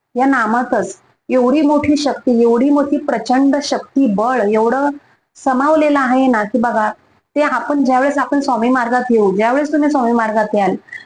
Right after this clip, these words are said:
ज्यावेळेस तुम्ही जसजसं म्हणजे नामस्मरण कराल, तेव्हा तुम्हाला त्याची प्रचिती येईल, तेव्हा तुम्हाला त्याचा अनुभव येईल.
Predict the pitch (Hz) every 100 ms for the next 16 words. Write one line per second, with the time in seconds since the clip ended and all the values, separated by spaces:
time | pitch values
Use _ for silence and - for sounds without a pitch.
0 | - 208 262 285 294 294 294 302 311 311
1 | - _ _ - 202 262 247 277 285 277
2 | 277 277 220 220 240 254 254 269 254 202
3 | 226 190 190 _ _ _ _ _ - 240
4 | 269 277 254 247 247 262 254 220 - 208
5 | 240 220 202 233 214 269 277 269 262 254
6 | 240 214 214 247 269 226 196